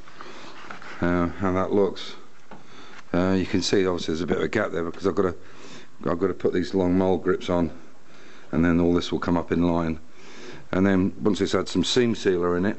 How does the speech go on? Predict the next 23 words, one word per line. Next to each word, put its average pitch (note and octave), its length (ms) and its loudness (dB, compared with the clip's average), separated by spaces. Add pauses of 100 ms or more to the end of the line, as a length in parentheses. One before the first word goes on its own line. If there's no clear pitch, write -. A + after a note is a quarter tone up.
(460)
it G2+ 220 -2
should G2+ 240 0
look - 300 0 (800)
really F#2+ 200 4
nice. F#2+ 460 2 (240)
So G#2 420 4 (520)
we'll G2+ 120 0
call B2 220 2
this G#2 160 0
part G2+ 340 -2
six, - 580 -2 (420)
uh, F#2 380 2 (1000)
and F#2+ 200 2
then G#2 340 0 (100)
obviously F#2+ 340 2
the F#2+ 60 4
next G#2 260 0
ones F#2+ 220 2
to F2 80 -2
go F#2 200 4
in F#2+ 160 4
will F2+ 140 4
be F#2 300 2